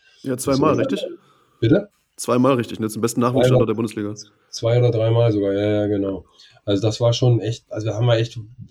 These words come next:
Speaker 2: viel gemacht und ich habe auch viel Augenmerk darauf gelegt, dass wir das so, so machen. Es hat auch viel Zeit und Energie gekostet, muss man fairerweise sagen.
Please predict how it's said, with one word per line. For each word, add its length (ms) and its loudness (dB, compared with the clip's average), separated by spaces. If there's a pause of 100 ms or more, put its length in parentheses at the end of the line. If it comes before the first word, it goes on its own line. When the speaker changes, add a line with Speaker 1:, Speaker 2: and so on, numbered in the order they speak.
Speaker 2:
viel 420 4
gemacht 300 -2
und 80 0
ich 80 -2
habe 120 -2
auch 100 -4
viel 320 0
Augenmerk 420 2
darauf 360 -2
gelegt, 380 0 (480)
dass 180 -4
wir 60 0
das 220 -2
so, 160 -4
so 200 -2
machen. 280 -2
Es 100 -12
hat 140 -4
auch 140 -6
viel 360 0
Zeit 300 -4
und 100 -2
Energie 380 -2
gekostet, 480 -6
muss 200 -4
man 160 -4
fairerweise 520 -6
sagen. 260 -4